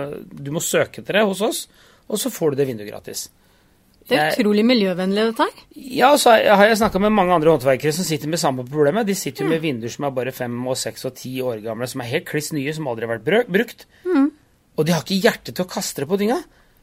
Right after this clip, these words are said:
Speaker 2: Nei.
Speaker 1: Og hvis de kan gi det bort til noen som virkelig trenger det, så er jo det som er litt av greia. Ehm, så det er den, den kommer litt etter hvert. Eh, men hovedsaken er at, eh, hvis du har Team Otto-appen, så kan du søke på Team Otto on Tour.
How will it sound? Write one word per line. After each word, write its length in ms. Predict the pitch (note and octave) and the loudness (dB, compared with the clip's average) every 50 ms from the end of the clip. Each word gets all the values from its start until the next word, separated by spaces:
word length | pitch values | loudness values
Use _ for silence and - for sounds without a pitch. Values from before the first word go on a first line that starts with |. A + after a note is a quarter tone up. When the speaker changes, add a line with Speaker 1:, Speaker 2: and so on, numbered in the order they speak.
| _ _ - | _ _ -6
Speaker 2:
Nei. 240 | G#3 G3+ G#3 A3+ - - | -6 -4 -6 -6 -6 -6
Speaker 1:
Og 80 | D#3+ | -6
hvis 100 | D#3+ D#3+ - | -6 -6 -8
de 80 | - | -4
kan 160 | - A3 A3 A3 | -2 0 0 2
gi 200 | A3 G3+ F3+ C#3+ | 0 0 0 -2
det 120 | C#3 D3 | -4 -6
bort 160 | C#3+ D#3+ - | -6 -6 -6
til 120 | - G3+ G3 | -4 -4 -2
noen 160 | F#3 E3 D3+ | -2 -2 -4
som 160 | - - F3+ | -4 -6 -6
virkelig 260 | F3 - - F#3 F3+ | -8 -6 -8 -10 -8
trenger 300 | - E3+ D#3+ E3+ F#3+ A3 | -6 -6 -4 -4 -4 -4
det, 40 | A3 | -4
så 140 | G3+ - F#3 | -4 -2 0
er 120 | F3+ E3+ E3+ | 0 2 0
jo 100 | F3 F3 | 0 -2
det 280 | D#3+ E3 D#3+ D#3 D3 | -2 -2 -2 -2 -4
som 120 | - - E3 | -6 -6 -6
er 60 | D3 | -6
litt 160 | C#3+ B2+ - | -6 -6 -6
av 60 | C3 B2+ | -6 -8
greia. 200 | A#2+ A#2 A2+ - - _ _ - - - - - - - _ _ - | -8 -8 -12 -14 -16 _ _ -20 -20 -20 -20 -20 -20 -20 _ _ 0
Ehm, 520 | - D#3 D#3+ D#3+ D#3+ D#3+ E3 E3 E3 - - _ _ _ - | 4 6 8 8 8 6 4 -2 -4 -8 -12 _ _ _ -10
så 160 | - - G3 | -6 0 2
det 100 | G3 A3 | 4 4
er 60 | A3 | 6
den, 220 | G#3+ G3+ G3+ G3+ G3+ | 6 4 4 4 2
den 120 | G3+ G#3 G3+ | 2 0 0
kommer 260 | - F#3 F3 F3 E3+ | 0 -2 -2 0 0
litt 160 | F3 E3 - | -2 0 0
etter 160 | E3 E3 F3+ | 0 2 2
hvert. 240 | G#3+ B3 A#3+ - - | 2 2 0 -4 -4
Eh, 720 | - F#3 F#3+ F#3 F#3 F3+ F3+ F3+ F3+ F3+ F3+ F3+ F3+ F#3 - - - _ _ - | 0 2 2 4 4 4 4 4 4 4 4 2 2 0 -2 -6 -10 _ _ -2
men 140 | E3+ F#3 | 0 2
hovedsaken 680 | F#3 G3 G#3+ F#3 C#3 C3+ B2+ - E3 D3+ C#3+ - G3+ G3 | 2 2 0 0 -2 -4 -2 0 0 0 0 0 -2 -2
er 140 | F3 D3+ C#3+ | 0 0 0
at, 180 | C#3 C3+ - | -2 -2 -2
eh, 160 | E3+ E3+ E3+ E3+ | 0 0 0 -2
hvis 220 | D3+ D3 C#3 - | -4 -8 -10 -8
du 100 | - C#3+ D3+ | -6 -4 -4
har 120 | D#3+ F3+ | -2 -4
Team 280 | F3+ - - D#3 D3 C#3+ | -4 -6 -8 -6 -6 -6
Otto-appen, 500 | C3 - C3 B2+ - - F#3+ G#3 G3+ - - _ _ _ | -4 -2 -4 -4 -2 -2 -4 -4 -4 -6 -12 _ _ _
så 180 | - - F3+ D3+ | -10 -8 -6 -6
kan 100 | - C3+ | -4 -6
du 60 | D3 | -6
søke 680 | D#3+ - - - - - D3 A#2 - _ _ - D3 - - _ _ _ _ _ _ _ _ _ _ _ _ _ - - _ _ - | -4 -4 -4 -4 -2 -4 -4 -6 -10 _ _ -6 -6 -6 -8 _ _ _ _ _ _ _ _ _ _ _ _ _ -20 -20 _ _ -18
på 220 | - - B2+ C3 C3+ - | -10 -4 -4 -4 -4 -4
Team 300 | - - - B2+ B2 B2 | -8 -14 -12 -12 -12 -12
Otto 220 | A2+ G#2+ - A#2+ - | -10 -10 -10 -10 -8
on 180 | A#2+ A#2 A#2 A2 | -8 -10 -10 -10
Tour. 340 | - - A2 - - - | -12 -14 -14 -14 -16 -18